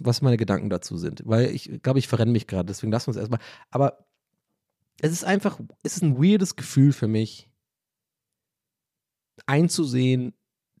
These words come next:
dass ich tatsächlich, und es ist einfach Fakt, und das werde ich auch einsehen müssen, und es ist auch cool, und es ist auch in, in Ordnung,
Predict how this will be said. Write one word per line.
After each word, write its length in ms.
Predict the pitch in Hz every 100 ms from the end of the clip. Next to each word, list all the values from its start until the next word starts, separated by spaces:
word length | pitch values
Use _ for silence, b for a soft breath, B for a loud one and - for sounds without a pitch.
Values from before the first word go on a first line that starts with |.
| _ -
dass 300 | 123 139 -
ich 200 | 143 -
tatsächlich, 800 | - 120 - 127 - 120 117 -
und 120 | 120
es 60 | -
ist 220 | 190 -
einfach 180 | 117 117
Fakt, 380 | - 123 -
und 100 | -
das 140 | 107 -
werde 140 | 143
ich 80 | 143
auch 80 | 85
einsehen 340 | 104 104 110
müssen, 260 | 110 - 123
und 100 | 110
es 80 | -
ist 80 |
auch 140 | 120 101 -
cool, 300 | 160 131 139 b b b
und 180 | - 117
es 120 | 120
ist 80 | 131
auch 160 | 123 123
in, 100 | 131
in 180 | 156 131
Ordnung, 840 | 143 170 123 131 175 131 117